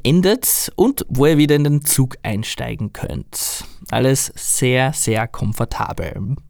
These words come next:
Aber falls ihr nicht öffentlich, sondern so wie wir mit einem Mietwagen unterwegs seid, plant unbedingt einen Abstecher ins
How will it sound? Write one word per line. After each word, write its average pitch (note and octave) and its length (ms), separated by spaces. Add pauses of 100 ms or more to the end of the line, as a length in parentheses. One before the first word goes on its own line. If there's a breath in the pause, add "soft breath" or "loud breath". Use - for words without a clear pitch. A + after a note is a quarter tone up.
(800)
Aber D#3+ 240
falls D3+ 240
ihr D3+ 40
nicht F3+ 280
öffentlich, E3 800
sondern B2+ 600
so C3 220
wie B2+ 120
wir D3 240
mit C#3 320
einem - 220
Mietwagen D3 440
unterwegs C3 500
seid, B2 300 (460 loud breath)
plant D3+ 280
unbedingt G#3 360
einen D3+ 200
Abstecher D#3 720
ins D3+ 300